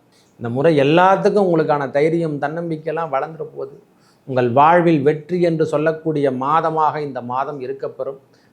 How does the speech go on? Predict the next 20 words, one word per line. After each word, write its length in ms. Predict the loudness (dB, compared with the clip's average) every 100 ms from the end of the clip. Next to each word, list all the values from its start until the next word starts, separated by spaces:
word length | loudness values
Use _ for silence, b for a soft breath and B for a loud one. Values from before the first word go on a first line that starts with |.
| -2
நல்ல 220 | 2 2 2
செல்வங்களும் 560 | 0 0 0 2 2 0
நம்மக்கிட்ட 340 | -6 -8 -10 -6 -2
கை 80 | -2 0
நிறைய 180 | -2 -2 -4
செல்வங்கள் 480 | -4 -6 -8 -8 -6
சேரப்போகுது 460 | -6 -6 -10 -14
ஐயா. 120 | -16 _ _ _ _ _
பயப்படணும் 420 | -2 -2 -4 -6 -6
அவசியமே 400 | -6 -8 -12 -10 -12
இல்லை, 140 | -10 -4
தைரியமும் 480 | 0 0 0 -6 -8
இருக்கும். 200 | -14 _ _ b -4
நம் 200 | -2 0
உடலில் 320 | 0 2 2 0
ஏற்பட்டு 360 | 0 -4 -6 -8
வந்த 160 | -6 -8 -6 -4
கழிவுகளாகட்டும், 800 | -2 -2 0 0 0 -6 -8 -8
இதயம் 300 | -4 -2 -2 -4
சம்பந்தப்பட்ட 640 | -6 -6 -10 -10 -10 -10